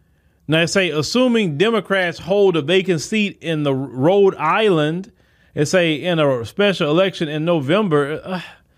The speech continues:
how many black people is in Rhode, Rhode Island? I'm trying to figure that one out because I've been to Rhode Island.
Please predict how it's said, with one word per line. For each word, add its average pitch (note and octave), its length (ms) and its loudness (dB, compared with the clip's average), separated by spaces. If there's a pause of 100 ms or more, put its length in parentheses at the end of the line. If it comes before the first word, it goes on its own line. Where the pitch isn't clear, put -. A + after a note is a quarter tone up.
(340)
how - 220 -4
many B4+ 180 4
black C#4+ 280 0
people C4+ 240 2
is B3+ 140 0
in A#3 160 0
Rhode, G#3+ 360 2
Rhode F#3 300 2
Island? B2+ 480 -2 (200)
I'm G3+ 120 -6
trying B3+ 180 0
to E3 60 -4
figure F#3 180 2
that G3+ 180 0
one D3 120 -4
out C3 120 -2
because D3 200 -6
I've F4+ 220 -2
been D4 120 2
to A3+ 80 2
Rhode F#3 260 4
Island. A#2 420 -2